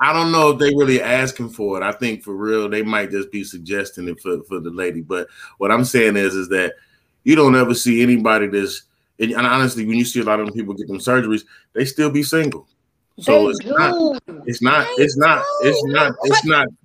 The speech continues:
Speaker 1: you're not doing it to go get married. You know what I'm
Speaker 4: But
Speaker 1: saying?
Speaker 4: do you think it's for attention thing? It's like to
Speaker 1: Personally, I think it's a, um, <laughs> I think it's a, I think it's a self-esteem thing.
Speaker 4: Mm-hmm.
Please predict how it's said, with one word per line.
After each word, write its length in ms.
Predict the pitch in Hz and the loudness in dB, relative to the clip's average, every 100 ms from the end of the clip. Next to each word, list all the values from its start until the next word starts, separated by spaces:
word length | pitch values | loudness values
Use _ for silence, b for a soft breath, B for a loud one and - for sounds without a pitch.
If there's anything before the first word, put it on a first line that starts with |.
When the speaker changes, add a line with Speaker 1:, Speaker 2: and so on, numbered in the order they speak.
| 87 | -6
Speaker 1:
you're 120 | 151 | 0
not 240 | 165 139 135 | 2 2 2
doing 180 | 147 | 4
it 80 | 139 | 2
to 60 | 123 | 2
go 120 | 131 | 0
get 180 | 120 113 | 0 -2
married. 500 | 113 147 170 147 160 - | 0 0 -2 -4 -10 -4
You 100 | 127 | 0
know 100 | 123 | 0
what 40 | |
I'm 60 | 123 | 0
Speaker 4:
But 80 | |
Speaker 1:
saying? 260 | 131 135 135 | 0 -2 -2
Speaker 4:
do 60 | 139 | -4
you 80 | - | -10
think 200 | 370 339 | -14 -14
it's 140 | 330 - | -16 -12
for 180 | 320 294 | -8 -6
attention 600 | 240 311 320 - 349 339 | -8 -14 -14 -14 -16 -12
thing? 340 | 349 359 359 - | -12 -14 -18 -16
It's 180 | 277 285 | -14 -6
like 360 | 269 254 240 _ | -6 -6 -10 _
to 140 | 254 240 _ _ _ _ _ - | -12 -12 _ _ _ _ _ -4
Speaker 1:
Personally, 840 | 165 190 190 180 175 170 165 135 B B B B | 2 2 0 -4 -2 -2 -4 -8 B B B B
I 140 | 127 143 | -2 0
think 300 | 147 131 127 | 0 -2 -2
it's 220 | 113 117 | -4 -2
a, 360 | 107 104 101 - 101 | -2 -2 -6 -10 -8
um, 600 | 101 98 95 90 90 87 _ _ _ _ _ _ | -6 -6 -8 -12 -16 -20 _ _ _ _ _ _
<laughs> 180 | - - 131 - B B B B B B - | -14 -10 -10 -12 B B B B B B -4
I 80 | 143 | -2
think 240 | 208 196 139 | 2 2 2
it's 160 | 127 | 2
a, 220 | 113 101 - | 2 0 0
I 60 | 123 | -4
think 220 | 165 127 | -2 -2
it's 140 | 117 | -4
a 80 | 104 | -6
self-esteem 800 | 98 113 110 95 - 110 104 101 | -2 -2 -2 -8 -4 -2 -2 -6
thing. 260 | 67 - - | -14 -14 -18
Speaker 4:
Mm-hmm. 420 | - - - | -20 -20 -20